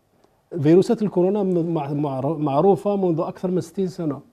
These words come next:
Speaker 1: ماشي جديد، ما، ما اكتشفناش ال-، الإنسانية ما اكتشفتوش اليوم. منذ ستين سنة وهذه الفيروسات التاجية معروفة.
Speaker 2: نعم.
Speaker 1: ومعروف عليها أنها تتحور.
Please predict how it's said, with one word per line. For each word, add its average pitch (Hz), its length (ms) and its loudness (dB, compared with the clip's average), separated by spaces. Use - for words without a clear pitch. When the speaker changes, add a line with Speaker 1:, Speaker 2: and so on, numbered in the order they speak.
Speaker 1:
ماشي 151 260 0
جديد، 156 360 6
ما، 123 200 -4
ما 131 80 2
اكتشفناش 165 600 -2
ال-، 143 120 -2
الإنسانية 139 500 0
ما 180 60 -2
اكتشفتوش 165 520 -4
اليوم. 131 260 2
منذ 175 240 6
ستين 208 300 -2
سنة 196 260 -4
وهذه 190 180 0
الفيروسات 156 440 2
التاجية 160 460 2
معروفة. 139 520 -2
Speaker 2:
نعم. 139 200 -14
Speaker 1:
ومعروف 147 360 6
عليها 160 260 4
أنها 156 160 0
تتحور. 135 640 -4